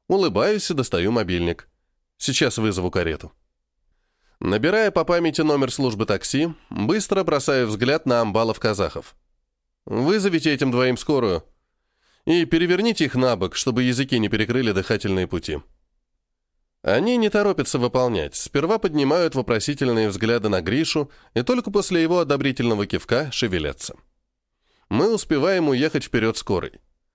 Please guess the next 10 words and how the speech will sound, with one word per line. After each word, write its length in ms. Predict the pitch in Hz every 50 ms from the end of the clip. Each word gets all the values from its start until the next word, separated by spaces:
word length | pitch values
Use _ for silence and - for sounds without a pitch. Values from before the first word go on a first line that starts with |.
| _ _ _ _ _
Только 280 | - 196 190 - 196
по 80 | 170 180
дороге 400 | 165 165 165 180 190 180 156 151
уже 200 | 135 120 120 131
видим 300 | 117 139 143 131 127 110
яркие 380 | 101 123 131 127 123 - 110 101
огни 200 | 92 98 110 107
мигалки. 540 | 107 104 95 107 101 92 80 - - - - _ _ _ _ _ _ _ _ _ _ _ _ _ _ _
Что 340 | - - - 170 131 95 82
ж, 220 | - - - -